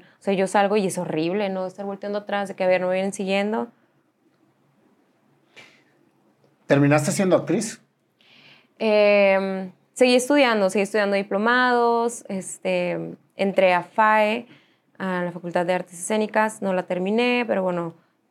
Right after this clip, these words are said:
Speaker 1: eh, aprendí, hice algunas cosas, he hecho comerciales, he estado en compañías de teatro, o sea, sí. También entré a la, a la Escuela de Teatro de la Facultad de Filosofía y Letras.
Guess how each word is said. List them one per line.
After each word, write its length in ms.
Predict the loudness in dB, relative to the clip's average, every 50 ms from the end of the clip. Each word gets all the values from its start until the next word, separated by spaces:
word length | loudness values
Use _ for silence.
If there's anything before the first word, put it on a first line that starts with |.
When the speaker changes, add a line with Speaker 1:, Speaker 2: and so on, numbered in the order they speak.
| _ _ _ _ _ -10
Speaker 1:
eh, 280 | -8 -6 -4 -4 -6
aprendí, 840 | -6 -6 -6 -6 -4 -4 -4 -4 -4 -4 -4 -4 -6 -8 -10 -12 -16 -20 _ _ _ _ _ _ _ -10
hice 180 | -6 -4 -2
algunas 320 | -2 -2 -2 -4 -6 -8 -6
cosas, 500 | -2 -2 -2 -2 -2 -2 -2 -2 -2 -2
he 40 |
hecho 160 | -4 -4 -6 -6
comerciales, 880 | -6 -6 -6 -6 -4 -2 0 0 0 0 0 0 0 0 -2 -4 -6
he 40 | -10
estado 200 | -8 -6 -4 -4
en 60 | -2
compañías 420 | -4 -4 -4 -4 -2 -2 -4 -4 -6
de 80 | -8
teatro, 420 | -4 0 0 0 0 -2 -4 -6 -6
o 40 |
sea, 140 | -6 -6 -6
sí. 380 | -4 -2 -2 -2 -2 -2 -6 -10 -20 _ _ _ _ _ _ _ _ _ _ _ _ _ -2
También 240 | 2 2 4 2
entré 320 | 2 0 2 2 2 4 4
a 100 | 2 2
la, 460 | 2 2 2 4 2 2 2 0 -2
a 180 | -4 -6 -4 -4
la 180 | -2 -2 -2
Escuela 500 | -4 -4 -2 -2 0 0 2 2 2 2
de 340 | 2 2 0 0 0 -2 -2 -2
Teatro 300 | -2 -2 0 0 -2 -2
de 60 | -2
la 60 | -2
Facultad 420 | -4 -8 -10 -10 -6 -4 -4 -2 -2
de 120 | -2 -4
Filosofía 400 | -4 -6 -8 -8 -8 -8 -4 -2
y 40 | -2
Letras. 440 | -2 -2 -2 -4 -6 -8 -12 _